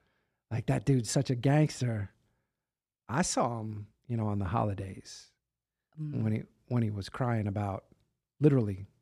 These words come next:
Speaker 1: tears running down his face, not being able to be there for his daughter.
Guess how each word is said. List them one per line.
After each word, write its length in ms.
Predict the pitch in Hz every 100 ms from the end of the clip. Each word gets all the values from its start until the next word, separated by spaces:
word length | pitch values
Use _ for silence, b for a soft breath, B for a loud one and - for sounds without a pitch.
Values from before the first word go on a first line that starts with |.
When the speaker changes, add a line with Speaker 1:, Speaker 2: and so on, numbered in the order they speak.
| _
Speaker 1:
tears 440 | - 175 127 107 101
running 240 | 110 110
down 200 | 107 104
his 100 | 107
face, 480 | - 190 131 123 - - b b b b 131
not 240 | 127 -
being 160 | 131 123
able 180 | 117
to 60 | 113
be 160 | 120 120
there 160 | 110
for 160 | 104 107
his 160 | 95
daughter. 400 | - 110 - -